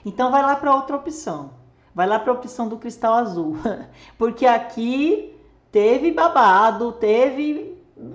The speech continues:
né? Teve alguma coisa aqui. Então já vou avisando, tá? Pra você não, <laughs> né? Tá? Se quiser assistir as duas, não tem problema. <laughs> Mas,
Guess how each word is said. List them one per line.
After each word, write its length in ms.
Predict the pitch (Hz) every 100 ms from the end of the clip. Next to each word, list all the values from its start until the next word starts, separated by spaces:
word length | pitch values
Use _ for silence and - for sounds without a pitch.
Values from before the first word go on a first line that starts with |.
| -
né? 480 | 220 214 262 415 440 - _ _ -
Teve 200 | 220 233
alguma 360 | 269 269 339 -
coisa 420 | 523 523 480 554
aqui. 460 | - 262 170 - - _
Então 160 | 202 202
já 120 | 240
vou 140 | 247
avisando, 640 | 285 466 403 233 180 143 - -
tá? 480 | 190 226 285 - _ _ _ _ _
Pra 120 | - 180
você 240 | 185 208
não, 200 | 214 226 185 202 - -
<laughs> 440 | - _ _ _ -
né? 500 | 170 196 269 330 - _ _ _ _ -
Tá? 260 | 165 220
Se 80 | 240
quiser 200 | - 208
assistir 340 | 233 - -
as 140 | 254 226
duas, 180 | 233 254
não 100 | 302
tem 140 | 392
problema. 640 | - 453 - 165 - -
<laughs> 60 | -
Mas, 280 | 185 -